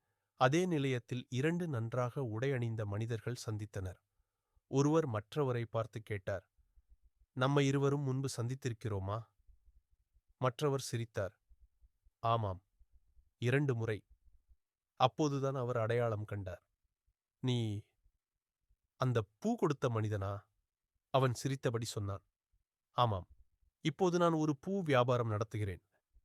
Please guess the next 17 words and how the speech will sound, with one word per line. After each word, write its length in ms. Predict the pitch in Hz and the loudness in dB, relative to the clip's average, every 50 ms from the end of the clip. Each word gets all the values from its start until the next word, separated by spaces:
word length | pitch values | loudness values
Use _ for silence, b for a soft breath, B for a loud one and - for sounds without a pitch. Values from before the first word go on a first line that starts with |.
| _ _ _ | _ _ _
அதை 220 | _ 131 131 131 131 | _ 4 4 4 4
வளர்க்க 400 | 120 123 139 151 151 _ - 165 | 4 4 4 2 2 _ -4 -2
பயணம் 340 | _ 117 110 113 123 120 | _ 0 0 0 0 -2
செய்கிறேன்." 460 | 113 - - 98 90 107 95 92 85 _ _ _ - _ _ _ _ _ _ _ _ _ _ _ _ _ _ _ | -6 -6 -8 -8 -8 -8 -10 -10 -12 _ _ _ -20 _ _ _ _ _ _ _ _ _ _ _ _ _ _ _
கதையின் 380 | - 139 135 160 170 160 151 | 4 4 6 6 2 2 -2
கருத்து. 500 | 131 - 120 113 117 - _ 107 87 _ _ _ _ _ _ _ _ _ _ _ _ _ _ _ _ _ _ _ _ _ _ - 107 | -2 -2 -2 -2 -2 -6 _ -12 -12 _ _ _ _ _ _ _ _ _ _ _ _ _ _ _ _ _ _ _ _ _ _ -4 2
மாரல். 340 | 113 117 120 120 107 90 - _ _ _ _ _ _ _ _ _ _ _ _ _ _ _ _ _ | 4 6 6 4 4 2 -6 _ _ _ _ _ _ _ _ _ _ _ _ _ _ _ _ _
நம் 240 | - 123 131 143 143 | 2 2 4 4 4
வாழ்க்கை, 520 | 131 127 123 127 - _ - 95 - _ _ _ _ _ _ _ _ | 4 4 4 4 0 _ -14 -14 -14 _ _ _ _ _ _ _ _
நாம் 220 | _ 123 123 127 135 | _ 2 2 2 2
நம்மை 220 | 135 127 131 139 | 2 0 0 0
பற்றி 320 | 131 - 139 - - 165 147 | 0 0 -4 -4 -2 -2 0
என்ன 220 | 131 135 156 170 | 0 0 0 -2
நினைக்கிறோம் 520 | 160 143 135 139 135 _ - 131 127 123 | -2 -2 -4 -4 -6 _ -6 -4 -4 -4
என்பதால் 460 | 123 117 110 110 117 113 110 110 107 101 | -4 -6 -6 -4 -4 -4 -4 -4 -4 -4
தான் 140 | 113 110 | -6 -6
உருவாகிறது. 760 | 113 107 104 104 101 95 95 92 - 98 92 87 95 - - | -6 -6 -6 -4 -4 -4 -4 -6 -6 -8 -8 -8 -10 -14 -18